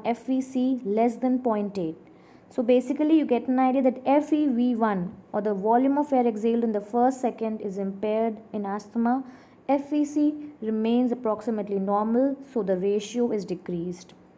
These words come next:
<coughs> Next, we assess the bronchodilator response, which assesses the reversibility of airflow limitation.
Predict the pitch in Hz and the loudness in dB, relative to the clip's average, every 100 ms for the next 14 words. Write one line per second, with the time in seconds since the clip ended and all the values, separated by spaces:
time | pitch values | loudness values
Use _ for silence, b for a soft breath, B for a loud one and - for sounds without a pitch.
0 | - - - _ B B - - - - | -20 -20 -20 _ B B -20 -20 -20 -10
1 | - - - - - - - - - - | -6 -4 -6 -10 -20 -20 -20 -20 -20 -20
2 | - - B B B B 254 294 - 330 | -20 -20 B B B B -2 -2 0 4
3 | 285 269 262 262 - 202 175 208 214 226 | 4 4 2 0 -2 -4 0 0 2 0
4 | 247 302 247 220 214 202 226 202 196 - | 2 4 4 4 0 0 -2 -2 -6 -4
5 | 202 185 180 - - B B B _ 196 | -4 -2 -6 -10 -20 B B B _ -2
6 | 262 277 - - - 208 214 214 247 208 | -2 -2 -12 -8 -6 -2 -2 -2 -6 -2
7 | 202 190 190 214 220 214 262 262 269 269 | -2 -2 -2 0 0 0 2 4 4 4
8 | 269 240 240 196 196 214 202 180 180 185 | 2 2 0 -2 -2 -4 -4 -4 -6 -8
9 | 180 - 190 | -10 -12 -14